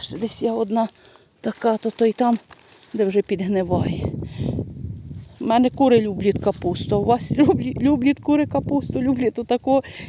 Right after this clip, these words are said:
їсти. Просто я собі їм викигаю отак по одному, е, такому шумачкове. Та й, та й вони собі їдять.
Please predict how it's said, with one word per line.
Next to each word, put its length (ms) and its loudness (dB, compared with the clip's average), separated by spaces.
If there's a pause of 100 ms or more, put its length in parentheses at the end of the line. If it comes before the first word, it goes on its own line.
їсти. 380 4
Просто 360 0
я 140 0
собі 220 -2
їм 220 0
викигаю 680 2 (460)
отак 340 0 (100)
по 180 0
одному, 500 6 (560)
е, 400 6
такому 420 4
шумачкове. 920 4 (540)
Та 140 4
й, 240 2 (480)
та 80 2
й 80 4
вони 200 6
собі 280 0
їдять. 360 2